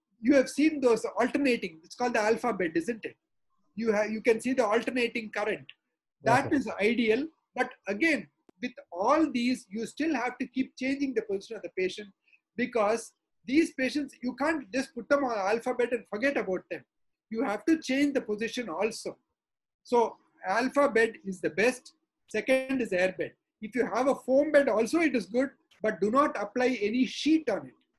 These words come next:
Speaker 1: If you apply a sheet on it, even a small fold in the sheet will cause the, the pressure will be more in that particular area.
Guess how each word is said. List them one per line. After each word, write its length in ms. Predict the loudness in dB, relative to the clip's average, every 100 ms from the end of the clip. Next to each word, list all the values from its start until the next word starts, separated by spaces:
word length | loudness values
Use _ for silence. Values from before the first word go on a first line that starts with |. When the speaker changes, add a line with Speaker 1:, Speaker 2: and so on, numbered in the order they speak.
| _ -12
Speaker 1:
If 160 | -6 -4
you 120 | -4
apply 260 | 0 2
a 120 | 2 0
sheet 340 | 0 0 0
on 160 | 0 0
it, 140 | -4
even 240 | -6 -2
a 80 | -2
small 420 | -4 -2 0 0 -2 -2
fold 320 | 2 2 0
in 120 | 0
the 140 | 0
sheet 300 | 0 -4 -6 -6 _ _ _
will 120 | -8 -6
cause 280 | 0 0 0 -2
the, 180 | -2 -2 -4 _ _ _ _ _
the 240 | -2 0 0 0
pressure 380 | 0 2 2 0
will 120 | -4
be 160 | -4
more 360 | -2 2 4 2
in 160 | -2 -6
that 220 | -6 -4
particular 440 | -6 -6 -8 -6 -4
area. 400 | -4 -2 -4